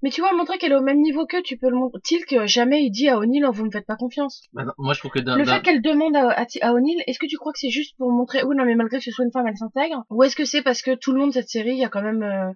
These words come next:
Speaker 1: ce truc, euh, sous-entendu qu'ils sont attirés l'un par l'autre et qu'ils ne peuvent pas être ensemble parce que les lois de la, est-ce que tu crois que c'est une manière de lancer la romance, en fait ?
Speaker 2: Euh, je sais pas, moi, j'ai pas tellement l'impression que ça. Après, euh,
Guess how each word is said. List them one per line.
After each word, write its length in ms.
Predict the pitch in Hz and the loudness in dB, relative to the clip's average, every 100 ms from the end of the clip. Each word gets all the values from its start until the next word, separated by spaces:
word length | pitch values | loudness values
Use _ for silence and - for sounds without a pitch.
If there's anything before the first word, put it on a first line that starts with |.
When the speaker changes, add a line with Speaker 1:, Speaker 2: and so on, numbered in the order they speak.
| - | -6
Speaker 1:
ce 480 | - - 196 - 214 | -4 -2 -4 -4 -8
truc, 340 | - 262 240 | -4 -4 -2
euh, 400 | 220 196 196 190 190 | -2 0 -2 -2 -4
sous-entendu 640 | - 226 233 226 220 254 | 0 2 2 2 0 0
qu'ils 220 | 247 214 | -2 -6
sont 280 | 190 - 208 185 | -6 -4 -2 -2
attirés 480 | 202 240 208 226 | 0 0 0 0
l'un 120 | 220 208 | 0 0
par 220 | 196 202 | 0 2
l'autre 320 | 214 240 226 | 4 2 0
et 40 | 196 | -6
qu'ils 160 | 196 | -8
ne 60 | 185 | -6
peuvent 220 | 208 - | -6 0
pas 160 | 220 220 | 4 4
être 160 | 220 208 | 2 -8
ensemble 320 | 190 220 226 | -4 -2 -2
parce 140 | 190 | -4
que 100 | - | -8
les 160 | 202 190 | -6 -6
lois 160 | 190 202 | -4 -4
de 60 | |
la, 160 | 190 180 | -4 -4
est-ce 140 | 220 | -6
que 60 | 277 | -10
tu 100 | 240 | -6
crois 100 | 277 | -6
que 60 | 254 | -4
c'est 80 | |
une 60 | 214 | -2
manière 240 | 214 247 | 0 0
de 100 | 226 | 0
lancer 260 | 196 196 240 | -2 -4 -2
la 120 | 208 | -2
romance, 360 | 190 196 196 - | 0 -2 -4 -8
en 80 | 175 | -12
fait ? 160 | 170 170 - 127 | -12 -16 -10 -4
Speaker 2:
Euh, 160 | 127 | -4
je 60 | 127 | -4
sais 100 | 147 | -6
pas, 200 | 170 175 147 | -2 -2 -2
moi, 300 | 131 127 131 | -6 -4 -4
j'ai 120 | 127 | -4
pas 120 | 120 120 | -6 -8
tellement 300 | 123 120 120 | -6 -6 -6
l'impression 640 | 117 117 - 120 113 104 - _ _ _ _ _ _ _ _ _ - | -8 -12 -12 -12 -12 -12 -16 _ _ _ _ _ _ _ _ _ -8
que 120 | 131 | -6
ça. 200 | 151 151 | 0 0
Après, 240 | 131 - 131 | 0 0 2
euh, 360 | 127 113 107 | 2 0 -4